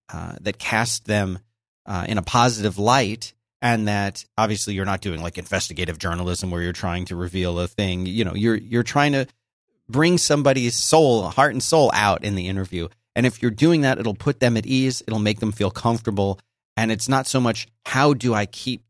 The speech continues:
the conversation flowing?" as much as, "How do I make the person I'm interviewing feel comfortable?" I've interviewed so many designers and developers and people who are what you would call classic introverts.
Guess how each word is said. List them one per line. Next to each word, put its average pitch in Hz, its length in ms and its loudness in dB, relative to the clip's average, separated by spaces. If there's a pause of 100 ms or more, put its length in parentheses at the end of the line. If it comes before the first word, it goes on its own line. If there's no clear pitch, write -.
the 110 60 -2
conversation 101 640 -4
flowing?" 139 760 0
as 113 180 0
much 113 240 0
as, 101 160 -2 (220)
"How 127 180 4
do 127 120 2
I 110 100 2
make 110 300 0
the 101 100 -4
person 113 320 -2
I'm 95 140 -2
interviewing 98 520 0
feel 95 580 0
comfortable?" 82 640 -6 (580)
I've 123 140 4
interviewed 117 480 2
so 123 220 2
many 120 220 2
designers 107 600 0
and 95 80 -4
developers 101 600 0
and 92 120 -6
people 110 300 -2
who 107 180 0
are 101 280 2 (300)
what 110 200 2
you 110 80 0
would 104 160 0
call 107 240 2
classic 117 460 -2
introverts. 95 800 -2